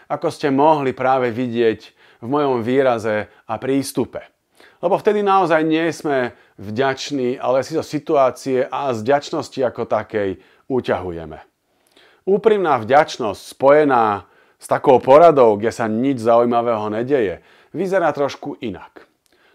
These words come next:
Napríklad, že si uvedomujeme, že sme radi, že vôbec máme prácu, alebo že dokážeme vnímať, čo sa deje a vieme vyhodnotiť,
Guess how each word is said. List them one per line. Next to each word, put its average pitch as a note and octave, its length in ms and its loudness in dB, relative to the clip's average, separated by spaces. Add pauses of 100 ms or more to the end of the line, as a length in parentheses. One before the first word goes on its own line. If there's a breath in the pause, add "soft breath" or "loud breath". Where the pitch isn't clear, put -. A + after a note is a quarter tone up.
Napríklad, F3+ 800 -2 (400)
že E3 160 -4
si G#3 160 -6
uvedomujeme, E3+ 960 -2
že C3+ 200 -6
sme E3 360 0
radi, D3 440 0
že C#3 200 -2
vôbec C#3 520 2 (120)
máme A#2 400 -2
prácu, D3 520 -2 (360 soft breath)
alebo B2+ 400 6
že A#2 320 4 (240 soft breath)
dokážeme E3 600 4
vnímať, G2+ 760 -8 (320 soft breath)
čo C3 160 -4
sa D#3 160 -2
deje D3+ 480 2
a A2 120 -12
vieme E3+ 240 0
vyhodnotiť, C3 920 -2